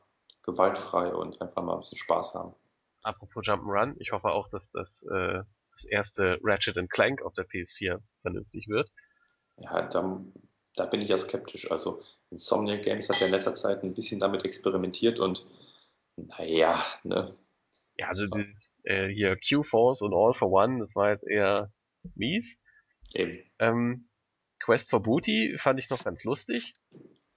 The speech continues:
Speaker 1: Aber
Speaker 2: Ähm,
Speaker 1: das war ja noch, bevor sie damit anfingen, herum zu experimentieren.
Speaker 2: No, nee, Quest for Booty war das erste Experiment.
Speaker 1: Ja, aber das war ja im Grunde noch ein klassisches Ratchet and Clank, aber einfach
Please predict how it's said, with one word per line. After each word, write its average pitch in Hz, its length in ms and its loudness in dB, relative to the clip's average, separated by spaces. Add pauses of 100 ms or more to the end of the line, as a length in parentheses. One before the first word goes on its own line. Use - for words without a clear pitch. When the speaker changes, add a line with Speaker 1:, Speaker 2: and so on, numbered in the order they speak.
(500)
Speaker 1:
Aber 113 60 0
Speaker 2:
Ähm, - 60 6
Speaker 1:
das 87 160 6
war 107 100 6
ja - 20 6
noch, - 300 2 (120)
bevor 117 400 4
sie 95 140 -8
damit 92 220 -4
anfingen, 92 340 -8
herum 92 260 -6
zu 101 100 -20
experimentieren. 85 680 -16 (800)
Speaker 2:
No, 98 200 2
nee, 98 140 -2
Quest - 300 0
for 98 120 -2
Booty 156 460 -6
war 139 360 2 (540)
das - 140 -12
erste 104 320 -2
Experiment. 90 680 -4 (680)
Speaker 1:
Ja, - 120 -2
aber 92 140 0
das 92 180 0
war 98 80 6
ja 98 140 4
im 101 80 -4
Grunde 110 180 0
noch 104 100 2
ein 95 80 -4
klassisches - 680 -4 (260)
Ratchet 98 300 -2
and 90 140 -2
Clank, 101 360 2
aber 90 200 4
einfach 95 260 -2